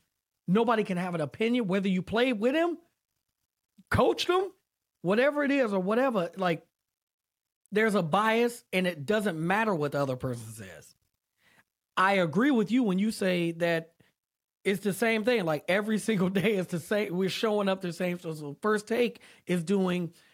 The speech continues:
multiple people all the time. You got m-, men, you got women, you got, uh, you got people that's coming on there talking about politics. You got, I, they, they are evolving. I think Shannon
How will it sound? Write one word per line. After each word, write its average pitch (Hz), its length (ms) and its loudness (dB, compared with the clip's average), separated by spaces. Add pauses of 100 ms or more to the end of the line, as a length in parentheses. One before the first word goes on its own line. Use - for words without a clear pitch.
(240)
multiple 190 680 4
people 127 520 -2 (460)
all 170 200 2
the 156 100 -4
time. 143 280 -2
You 185 60 -2
got 165 200 2
m-, 160 260 -4 (120)
men, 240 360 0
you 233 100 2
got 151 240 0
women, 247 540 0
you 196 100 -2
got, 165 400 -2
uh, 143 420 -2 (460)
you 208 140 0
got 185 200 0
people 214 260 0
that's 196 160 -2
coming 208 200 0
on 208 120 0
there 202 140 0
talking 196 260 -2
about 147 160 -4
politics. 233 720 0
You 196 140 0
got, 180 280 0
I, 190 100 2
they, 214 400 -2
they 196 160 0
are 180 200 -4
evolving. 170 640 -2
I 160 100 0
think 185 220 -2
Shannon 170 640 -2